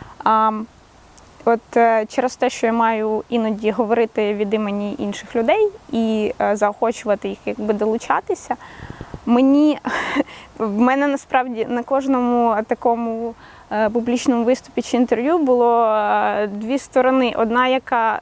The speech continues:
е, публічна, яка говорить: «Так», е, а з іншого та, яка, е, е,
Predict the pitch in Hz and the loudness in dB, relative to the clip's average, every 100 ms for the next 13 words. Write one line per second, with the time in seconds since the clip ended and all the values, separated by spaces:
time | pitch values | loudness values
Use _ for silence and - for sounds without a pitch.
0 | - 220 214 214 214 202 214 - _ - | 0 0 2 0 -2 -2 -6 -12 _ -20
1 | - - - 233 254 285 - 480 370 277 | -20 -14 -2 2 2 2 -2 -2 0 0
2 | - 247 233 240 254 240 220 - 294 302 | 0 -2 -2 0 0 2 -2 -6 -4 -4
3 | 240 - 214 214 202 - - _ _ - | -4 -6 -4 -2 -2 -4 -10 _ _ -20
4 | - - - 226 330 508 - 359 285 247 | -20 -4 -2 -2 -2 -4 -4 -2 -2 0
5 | 269 294 - 254 240 220 - 226 220 214 | 0 -2 0 0 2 0 -2 0 0 -2
6 | 208 _ - - - - 214 208 208 | -6 _ -20 -20 -16 -6 -4 -4 -6